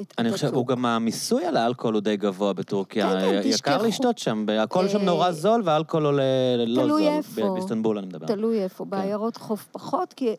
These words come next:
Speaker 1: היו פעם הרבה תיירים, היום יש הרבה פחות. יש להם, הם סובלים ממכה כלכלית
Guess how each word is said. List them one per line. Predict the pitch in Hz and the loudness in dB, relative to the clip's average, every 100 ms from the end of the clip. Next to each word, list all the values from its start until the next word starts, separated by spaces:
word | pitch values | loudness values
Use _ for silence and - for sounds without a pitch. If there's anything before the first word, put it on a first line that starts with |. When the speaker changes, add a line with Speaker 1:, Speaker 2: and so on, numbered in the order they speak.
| - | -4
Speaker 1:
היו | 214 226 240 | -2 -2 -2
פעם | 233 208 208 | -4 -4 -4
הרבה | 190 175 | -8 -10
תיירים, | 175 202 185 175 156 156 | -8 -8 -6 -6 -8 -10
היום | - 175 175 | -10 -8 -8
יש | 175 - - - - _ | -10 -14 -20 -20 -20 _
הרבה | 196 175 185 | -12 -8 -8
פחות. | 214 - 160 - | -8 -10 -10 -8
יש | 196 196 | -10 -6
להם, | 202 196 196 | -6 -4 -4
הם | 202 | -6
סובלים | - 202 208 247 | -6 -4 -2 -2
ממכה | 247 202 - 202 | -2 -4 -8 -10
כלכלית | 220 190 - 185 196 | -8 -10 -8 -8 -8